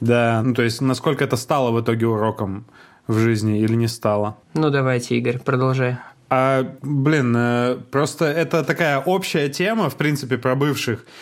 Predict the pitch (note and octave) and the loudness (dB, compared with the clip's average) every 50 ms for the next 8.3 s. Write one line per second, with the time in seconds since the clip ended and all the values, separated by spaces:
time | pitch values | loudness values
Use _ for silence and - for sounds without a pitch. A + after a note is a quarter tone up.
0 | - - - - _ - B2+ C3+ C#3 C#3 C#3 C#3+ C#3+ C#3 C#3 C#3+ C3 B2+ - B2+ | -20 -20 -20 -8 _ 0 2 2 2 2 2 2 2 0 0 0 -2 -2 -2 0
1 | C3 C#3+ D3 D#3 D#3 - E3 C#3+ - - D#3+ D3 D3+ C#3+ - - D3+ C#3+ C3+ B2+ | 0 2 2 0 0 0 -2 -2 -2 0 -2 0 0 -2 -2 0 0 0 0 0
2 | B2+ D#3 E3+ - - C3 - - D3 C#3+ C#3 - - - C3+ B2 B2 B2 C3+ D3 | 0 -2 0 0 -2 -4 -2 -2 -2 -2 -2 -4 -2 -2 0 2 2 2 2 0
3 | F3 G#3 G3+ - - - _ - C3+ - C#3 A#2 - C#3 B2+ B2+ - - D3 C3+ | 0 -2 -4 -6 -10 -12 _ -4 -2 0 0 0 2 2 0 0 0 0 0 2
4 | C#3+ D3 D3+ C#3+ C3 A#2+ A2 G2+ A#2 B2+ C3+ D3 D3 D3 C#3 B2 A#2 A#2+ B2 A#2+ | 2 2 2 2 0 -2 -4 -4 -2 0 0 2 2 2 0 -2 -4 -6 -4 -2
5 | C3 D3+ D#3+ D#3 D3+ C#3+ C#3+ C#3 C#3+ - C3+ C3 C#3 D#3 F3+ G#3 F#3+ D#3+ C#3+ C#3 | 0 2 2 2 2 2 0 0 -2 -2 -2 0 0 0 0 0 0 0 0 0
6 | C3+ C3 B2+ B2 A#2+ B2+ A#2 A2 A2+ A#2 A2+ A#2 A2+ G#2+ - B2 A#2+ A#2 A#2 A2+ | 0 0 0 -2 -2 -2 -2 0 0 0 0 0 -2 -2 -2 -2 -2 0 0 0
7 | A2+ A#2+ B2 B2 G3+ F3+ G3+ G#3+ G#3+ G3+ G#3+ A3+ A3 E3 D3 C#3+ B2 A#2 C3 C3+ | 0 0 -2 -2 -2 -2 -2 -2 -2 0 -2 -2 -2 -2 -2 -2 0 0 0 0
8 | D3 E3 F3+ F#3+ F#3 | 0 0 -2 -2 -4